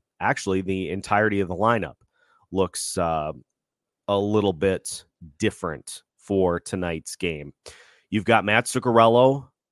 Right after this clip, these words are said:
on, um, the top line with Matt Boldy and Marco Rossi. And I really like this because that was one of the things that settled in, I think,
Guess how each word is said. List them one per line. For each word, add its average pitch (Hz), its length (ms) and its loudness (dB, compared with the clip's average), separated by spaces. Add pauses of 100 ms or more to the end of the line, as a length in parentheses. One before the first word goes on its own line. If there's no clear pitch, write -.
(140)
on, 101 640 0
um, 95 640 -2
the 98 260 -4
top 104 300 2
line 107 540 -2 (200)
with 95 360 0
Matt 101 240 0
Boldy 101 340 2
and 101 100 -2
Marco 92 280 2
Rossi. 92 560 -2 (580)
And 160 120 2
I 185 60 6
really 220 300 2
like 131 360 0
this 123 260 0
because 104 960 2 (520)
that 117 300 0
was 160 240 2
one 156 160 2
of 165 100 -2
the 135 120 0
things 123 460 -4
that 104 200 0
settled 117 500 2
in, 104 280 0
I 92 160 -4
think, 104 300 -6